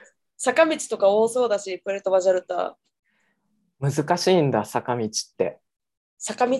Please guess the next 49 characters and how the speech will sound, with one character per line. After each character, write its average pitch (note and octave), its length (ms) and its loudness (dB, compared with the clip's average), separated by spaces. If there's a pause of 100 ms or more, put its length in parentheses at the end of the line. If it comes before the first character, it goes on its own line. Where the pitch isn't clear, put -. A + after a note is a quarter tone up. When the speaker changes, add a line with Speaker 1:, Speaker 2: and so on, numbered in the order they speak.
(120)
Speaker 1:
発 D4 200 -4
進 F3+ 260 -6
と - 100 -12
か E3 80 -8
の E3+ 100 -10
練 E3+ 200 -4
習 E3+ 200 -10
も E3+ 120 -12
し - 120 -8
な F3 100 -2
い D#3 80 -10
と。 - 100 -20 (840)
Speaker 2:
え D3 180 6
ー、 C#3+ 40 2
そ D#3 200 4
れ F#3 100 8
っ F#3+ 120 -4
て C3 280 2
普 D3+ 160 2
通 F#3+ 320 8
の F#3+ 180 6
道 F#3 340 2 (140)
と F#3 120 4
は D3+ 100 8
違 - 220 -2 (360)
う D3+ 80 -6
や C#3+ 160 0
り C#3+ 140 -4
方 C#3+ 280 -4
に C3+ 160 -6
な C3+ 140 -6
る - 240 -12
の？ - 60 -18
っ - 20 -20 (960)
て - 80 -10
こ - 140 -2
と？ C#4+ 60 4
Speaker 1:
う B3+ 140 2
ん。 - 100 -10 (640)
あ A3 120 4
の、 G3 320 2 (320)
マ A#3+ 140 4
ニ C#4 100 6
ュ D#4 80 8
ア D#4+ 60 6
ル D#4+ 120 4
車 A#3 180 -2
は F3 160 -6
さ、 F3 340 -4